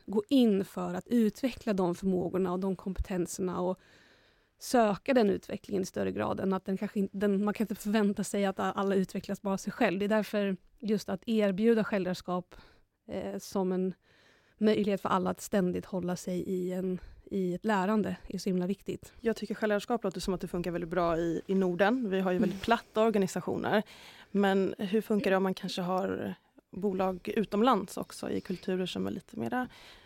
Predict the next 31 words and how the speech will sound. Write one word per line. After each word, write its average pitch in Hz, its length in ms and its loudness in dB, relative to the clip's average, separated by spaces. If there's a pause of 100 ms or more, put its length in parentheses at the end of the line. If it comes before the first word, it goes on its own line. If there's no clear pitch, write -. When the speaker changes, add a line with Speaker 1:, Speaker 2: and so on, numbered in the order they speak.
(120)
Speaker 2:
traditionella, 269 600 0
lite 247 240 -2
mer 247 100 2
hierarkiska? 226 840 2
Kan 208 200 -4
man 196 420 0
bedriva 208 400 0
självledarskap 185 600 -2
där - 180 -4
också? - 300 -8 (340)
Speaker 1:
Jag 208 140 0
tror 220 140 2
att 208 60 0
det 202 60 -8
bara 208 180 2
handlar 202 240 2
om 190 100 2
att 190 100 -2
det 202 80 0
är 196 40 2
lätt 196 420 -4
att 190 120 -4
tänka 190 380 0
att - 220 -8 (420)
i 208 100 0
Sverige 220 500 2
så 208 180 -2
är 190 80 4
det 185 80 0
kanske 196 240 -2
mer, 185 400 2